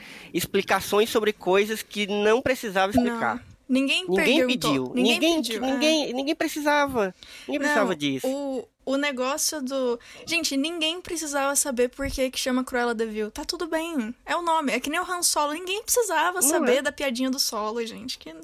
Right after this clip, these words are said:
Speaker 2: não.
Speaker 1: <laughs>
Speaker 2: Conta a história. Não precisa explicar vírgula. Tá tudo bem.
Speaker 1: Não, e, e outras coisas, assim, que a, ela, a gente pode falar, a gente já pode começar a falar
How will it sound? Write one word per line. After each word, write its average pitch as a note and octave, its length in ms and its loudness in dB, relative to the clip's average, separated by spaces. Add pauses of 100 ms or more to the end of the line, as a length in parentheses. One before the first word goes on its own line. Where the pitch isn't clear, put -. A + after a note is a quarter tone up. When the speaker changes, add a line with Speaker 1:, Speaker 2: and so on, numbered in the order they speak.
(120)
Speaker 2:
não. D#4+ 240 -12 (240)
Speaker 1:
<laughs> - 1400 0
Speaker 2:
Conta G4 300 0
a A#4 40 2
história. C4 500 0
Não B3+ 100 -2
precisa F4+ 200 -2
explicar E4+ 380 -2
vírgula. A#3 640 -6
Tá C#4 160 -12
tudo - 180 -16
bem. D4 320 -8 (1600)
Speaker 1:
Não, A3+ 180 6
e, F3 200 4
e F3+ 60 4
outras A3+ 280 0
coisas, F3+ 320 2
assim, E3+ 100 -4
que - 220 -10
a, G3 140 2
ela, G3 320 4
a F#3+ 120 4
gente C4+ 220 -2
pode A#3 180 2
falar, E3+ 480 4 (120)
a C3 80 -4
gente C#3+ 100 -6
já C#3+ 120 0
pode D3 220 -2
começar - 380 -6
a D3 40 -6
falar C3 300 -2